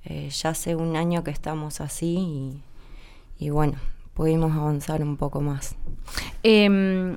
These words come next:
Speaker 2: esto de que, que mencionás de una imagen que no muestran.
Speaker 1: Eh,
Speaker 2: Eh.
Speaker 1: sí, esa imagen, eh, la tenía una policía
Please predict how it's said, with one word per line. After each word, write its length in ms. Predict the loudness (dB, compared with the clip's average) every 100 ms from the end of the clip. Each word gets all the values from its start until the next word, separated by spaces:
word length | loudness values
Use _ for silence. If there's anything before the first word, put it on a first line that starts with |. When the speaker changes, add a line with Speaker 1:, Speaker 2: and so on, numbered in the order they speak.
| -4
Speaker 2:
esto 280 | -2 4 6
de 420 | 8 8 6 2 0
que, 220 | 0 2
que 160 | 2 4
mencionás 480 | 4 4 4 4 6
de 340 | 6 6 2 0
una 220 | 6 8
imagen 360 | 8 8 6 6
que 120 | 6
no 140 | 6 8
muestran. 800 | 8 8 8 8 6 2 0 -6 -12 -14 -14 -16 -16 -16 -8 0
Speaker 1:
Eh, 320 | 2 4 4
Speaker 2:
Eh. 120 | 4
Speaker 1:
sí, 260 | 4 4 4
esa 280 | 4 4 4
imagen, 760 | 4 4 2 4 6 4 0 -2
eh, 260 | 0 0
la 160 | 0 0
tenía 420 | 0 2 2 4
una 1200 | 2 2 2 2 2 2 0 0 0 0 -2 -4 0
policía 840 | 0 0 -2 0 4 6 6 4